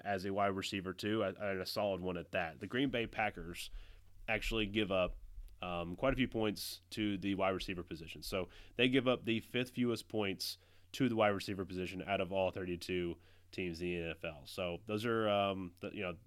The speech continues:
that, that is very promising. That's very encouraging for his fantasy outlook this weekend. I think the Green Bay Packers get up.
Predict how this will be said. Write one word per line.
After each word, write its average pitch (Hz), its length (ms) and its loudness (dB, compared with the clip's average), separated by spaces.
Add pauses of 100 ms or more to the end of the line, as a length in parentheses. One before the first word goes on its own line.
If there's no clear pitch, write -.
(120)
that, 110 160 0 (100)
that 110 140 -2
is 107 80 -4
very 107 240 2
promising. 104 460 0
That's 92 140 -4
very 104 260 2
encouraging 98 500 -2
for 101 180 -4
his 98 120 -6
fantasy 95 400 -2
outlook 92 320 0
this 95 200 -6
weekend. 92 400 -2 (400)
I 104 60 -2
think 131 120 4
the 127 60 2
Green 113 220 2
Bay 113 140 4
Packers 107 480 0
get 98 180 0
up. 101 220 2